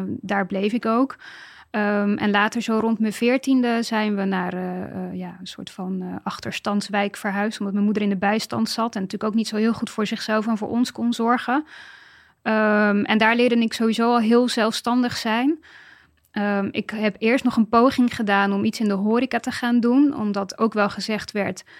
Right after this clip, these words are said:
eh, ja, je moet je afvragen, eh, wat voor niveau jij kan hebben, hè. Dus ik ben heel laag begonnen ook, eh, in mijn opleiding, voorbereidend beroepsonderwijs, V B O, daarna M B O.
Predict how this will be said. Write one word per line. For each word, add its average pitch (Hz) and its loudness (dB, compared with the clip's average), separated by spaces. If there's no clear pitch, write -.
eh, 196 -2
ja, 208 0
je 202 0
moet 208 2
je - -4
afvragen, 208 -2
eh, 208 -4
wat 208 -2
voor 214 -2
niveau 214 4
jij 202 0
kan 202 -6
hebben, 196 0
hè. 262 0
Dus 208 -2
ik 185 -6
ben 196 -2
heel 220 4
laag 202 2
begonnen 226 -2
ook, 240 2
eh, 226 -4
in 226 4
mijn 226 2
opleiding, 226 0
voorbereidend 202 0
beroepsonderwijs, 226 -2
V 196 -4
B 196 -2
O, 240 0
daarna 175 -4
M 214 4
B 226 4
O. 226 4